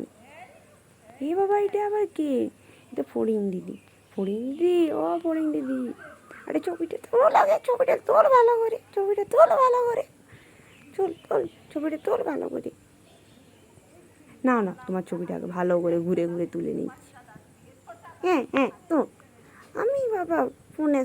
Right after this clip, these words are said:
সব সময় ছবি তুলতে থাকি, আমার ফোন আছে। এ তো আবার লাল ফড়িং গো। এ বাবা, ফড়িং মাসি, আবার তুমিও চলে এলে? হ্যাঁ,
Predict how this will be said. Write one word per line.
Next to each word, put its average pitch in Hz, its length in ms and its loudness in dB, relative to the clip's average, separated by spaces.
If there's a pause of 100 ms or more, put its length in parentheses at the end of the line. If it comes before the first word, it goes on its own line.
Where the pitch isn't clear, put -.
সব 226 120 -2 (120)
সময় 208 300 -2
ছবি 185 240 -4
তুলতে 170 320 -2
থাকি, - 180 -10 (220)
আমার 554 240 -2 (120)
ফোন 214 160 -4 (120)
আছে। - 200 -12 (1800)
এ - 100 -10
তো 311 60 -2 (100)
আবার 392 140 0 (100)
লাল 226 200 -4 (120)
ফড়িং 508 240 0 (100)
গো। 415 120 4 (1200)
এ 554 120 -2 (100)
বাবা, 659 260 8
ফড়িং 605 260 2
মাসি, 679 160 0 (100)
আবার 622 220 0
তুমিও 622 340 -2
চলে 679 260 6
এলে? 233 160 0 (4000)
হ্যাঁ, 554 220 0